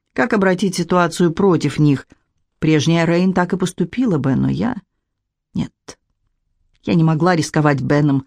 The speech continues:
да и Кэмом, если уж на то пошло. Члены Свободного Королевства так не действуют. Они спасают своих, если это не сопряжено с чрезмерным риском. Но только в этом случае, во всех прочих мы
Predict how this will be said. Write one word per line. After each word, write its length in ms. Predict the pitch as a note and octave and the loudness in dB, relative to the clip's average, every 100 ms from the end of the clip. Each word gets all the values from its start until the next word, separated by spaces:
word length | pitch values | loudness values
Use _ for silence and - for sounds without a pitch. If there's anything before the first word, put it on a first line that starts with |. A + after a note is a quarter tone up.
| _ | _
да 160 | D#3 G3 | -2 2
и 140 | D3+ | 0
Кэмом, 520 | - F3+ G3 G3+ F#3 - - | 0 0 2 2 0 -4 -2
если 280 | F3+ F#3 F3 | 0 2 0
уж 140 | E3 | 0
на 120 | F3 | -2
то 140 | E3 E3+ | -2 0
пошло. 520 | D#3+ - D#3 D#3 D3 _ _ _ _ _ _ _ - | -2 -2 0 0 -2 _ _ _ _ _ _ _ -6
Члены 440 | - F3+ B3+ A3+ | 0 2 2 2
Свободного 540 | - F#3 G3 G3 F#3+ | 2 2 2 2 0
Королевства 560 | F3 E3 E3+ F#3+ - E3+ | 2 0 0 -2 -2 -2
так 180 | F3+ F3+ | 0 0
не 140 | F3+ | 0
действуют. 600 | F3 A#3 E3 C3 B2+ - - _ _ | 0 0 -2 -4 -4 -6 -12 _ _
Они 180 | D3 D3 | 2 2
спасают 600 | - E3 D#3+ G#3 F3+ D#3+ | 2 0 2 0 0 -2
своих, 420 | D3+ D#3+ E3+ D#3+ | 0 2 2 0
если 280 | D#3 E3 D#3+ | -2 0 0
это 140 | D#3 | 2
не 140 | D#3 D#3+ | 0 0
сопряжено 640 | D3 D#3 D3 D#3+ F#3+ F3+ - - | -2 0 2 2 2 -2 -6 -20
с 80 | - | -20
чрезмерным 680 | - D3+ C3 C#3+ F3+ E3 D#3 | -6 -2 0 2 2 2 2
риском. 460 | D#3+ F#3+ - D3+ - _ _ _ _ _ - | 2 -2 -2 -8 -8 _ _ _ _ _ -6
Но 80 | C#3+ | 0
только 300 | B3+ C4 B3+ | 0 2 2
в 40 | |
этом 240 | C4 B3+ A3+ | 2 2 2
случае, 460 | G3 G3 F3+ E3+ | 0 -2 0 0
во 120 | D#3 | 2
всех 280 | D3+ F3+ - | 0 -2 -4
прочих 560 | - D3 B3 C4 A3+ - | -4 0 0 0 -2 0
мы 240 | G#3 G3+ | 0 0